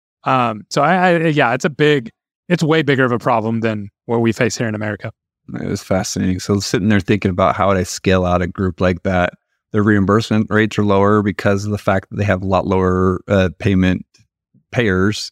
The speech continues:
Speaker 2: structures out there. And I mean, it's just fascinating, kind of all the problems. And they, they went through this, a lot of the similar history that we did, which was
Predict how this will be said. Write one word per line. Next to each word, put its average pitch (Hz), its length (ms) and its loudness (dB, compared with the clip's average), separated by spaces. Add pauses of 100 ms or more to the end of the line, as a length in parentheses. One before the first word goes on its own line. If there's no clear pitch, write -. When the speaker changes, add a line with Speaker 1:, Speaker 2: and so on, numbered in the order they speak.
Speaker 2:
structures - 540 -4
out 92 180 2
there. 90 200 0
And 85 180 -2
I - 520 -20
mean, 117 120 2
it's 107 160 0
just - 160 -4
fascinating, 90 500 0
kind 92 140 -2
of 87 100 -4
all 90 160 0
the 90 120 -6
problems. 90 540 -2
And 135 220 0
they, 113 300 0 (440)
they 131 100 2
went 135 220 0
through 117 140 4
this, 107 160 0
a 117 60 -6
lot 107 160 2
of 107 60 -2
the 101 80 -4
similar 104 360 0
history 104 420 0
that 85 140 -2
we 104 160 2
did, 90 240 0
which 90 220 -4
was 87 380 0